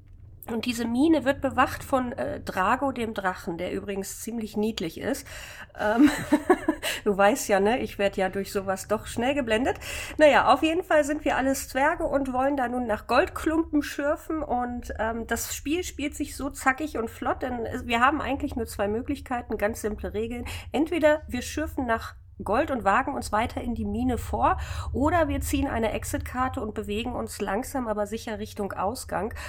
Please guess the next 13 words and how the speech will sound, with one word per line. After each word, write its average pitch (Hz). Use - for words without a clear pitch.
Und 226
da 233
kann 247
irgendwie 269
so 247
alles 277
passieren, 226
denn 208
sobald 226
eine 233
Drachenkarte 277
aufgedeckt 240
wird, 247